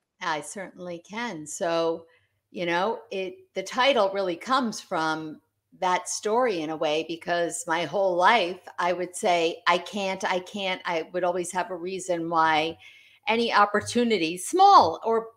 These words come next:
or big. I mean, I'm not talking about ma-, just major things, you know?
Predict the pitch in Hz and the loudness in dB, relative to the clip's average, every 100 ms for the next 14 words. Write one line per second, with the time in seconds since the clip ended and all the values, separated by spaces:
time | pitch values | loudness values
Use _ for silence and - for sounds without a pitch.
0 | - 226 220 247 180 - 147 180 180 175 | 0 2 4 2 2 0 -4 -4 -4 -2
1 | 226 233 226 226 202 202 202 185 175 165 | -2 -2 -4 -2 0 0 0 -2 0 0
2 | 185 185 190 - 196 190 180 208 202 147 | -2 -6 -6 -6 -4 -2 -4 -4 -4 -6
3 | 139 147 131 143 139 - 151 147 156 | -2 -2 -2 -4 -8 -8 -2 0 0